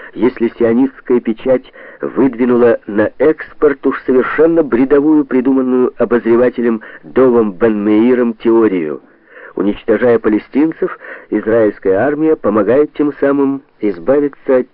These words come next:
террора многим странам мира, в частности Италии, Ф Р Г, Англии, Франции, Японии.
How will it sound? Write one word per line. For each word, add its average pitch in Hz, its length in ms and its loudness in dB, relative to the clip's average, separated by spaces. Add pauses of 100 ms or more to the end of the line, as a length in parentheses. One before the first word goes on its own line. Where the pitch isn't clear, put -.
(140)
террора 143 440 2
многим 135 420 0
странам 131 540 0
мира, 98 340 0
в - 60 -20
частности 87 640 -4
Италии, 143 460 0
Ф 117 140 -4
Р 95 220 0
Г, 131 340 2
Англии, 117 420 -2
Франции, 123 500 -2
Японии. 107 640 -2